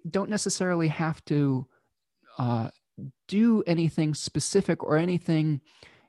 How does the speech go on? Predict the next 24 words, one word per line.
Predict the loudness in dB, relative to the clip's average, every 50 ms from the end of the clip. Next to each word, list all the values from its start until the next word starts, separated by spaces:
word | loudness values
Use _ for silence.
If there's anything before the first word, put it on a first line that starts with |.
| _ -8
extraneous | -6 -6 -6 -2 2 2 4 4 4 4 4 2 0 -2 -4 -6 -10 -12 -14
to | -6 -4 -2
receive | 0 0 0 -2 -2 -2 -2 -2 -2 -2 -2
that | -2 -4 -2
good | -4 -6 -8 -8
fortune. | -8 -8 -8 -8 -8 -8 -8
Sometimes | -6 -4 -2 -2 -2 -2 -4 -4 -6
it | -6
just | -6 -6 -8 -6
comes | -6 -4 -4 -4 -4 -4
to | -8 -8 -6 -4
us. | -4 -4 -6 -8 -12 -14 -16 _ -20 -20 -20 -20 -20 _ _
Yes, | 0 0 0 2 2
we | 2 2
need | 4 2 2 0
to | -2
tend | -2 -2 -2 0 0 0 -2 -2
to | -2 -2
the | -2
gardens | 0 0 0 2 2 2 2 0 0 -2 -2 -4
of | -4 -4 -2
our | -2 -2 -2
life | -2 -2 -2 -2 -2 -4 -6 -6
and, | -6 -6 -6